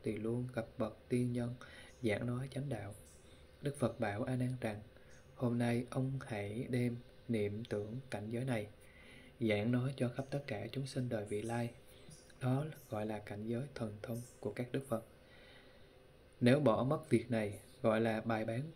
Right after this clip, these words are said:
Phật, là đoạn dứt giống Bồ Đề. Người trì pháp này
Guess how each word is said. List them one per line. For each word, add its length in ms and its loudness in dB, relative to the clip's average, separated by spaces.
Phật, 200 2
là 520 4
đoạn 280 0
dứt 220 0
giống 180 0
Bồ 120 0
Đề. 200 -2
Người 240 8
trì 160 6
pháp 240 0
này 260 2